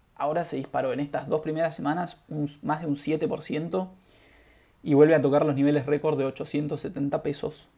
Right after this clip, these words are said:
por cada dólar. Bueno, vamos ahora sí a pasar de lo que queremos hablar, que es Argentina. Que tenemos un montón de disparadores para hablar en lo que fue el plano local esta semana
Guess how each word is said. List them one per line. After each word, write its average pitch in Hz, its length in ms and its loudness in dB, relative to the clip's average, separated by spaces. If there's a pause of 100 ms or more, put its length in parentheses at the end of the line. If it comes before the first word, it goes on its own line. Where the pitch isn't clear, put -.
(280)
por - 160 -4
cada - 280 2
dólar. - 260 -10 (1400)
Bueno, 143 260 6
vamos 196 340 4
ahora 165 280 6
sí 185 440 -6
a - 180 -2
pasar 160 480 -2 (500)
de - 100 -4
lo 135 80 0
que 135 120 -2
queremos 151 340 -2
hablar, 160 200 0
que 151 80 -4
es 143 120 -6
Argentina. - 760 -8 (1300)
Que 151 100 2
tenemos 180 440 -2 (240)
un 208 160 6
montón 170 440 2
de 156 60 2
disparadores 143 880 0 (140)
para 131 200 2
hablar 127 480 0
en 117 340 -6
lo 120 120 -6
que - 80 -14
fue 135 140 -2
el 131 60 -2
plano 139 280 0
local 131 500 -2 (300)
esta 135 280 -10
semana 127 400 -10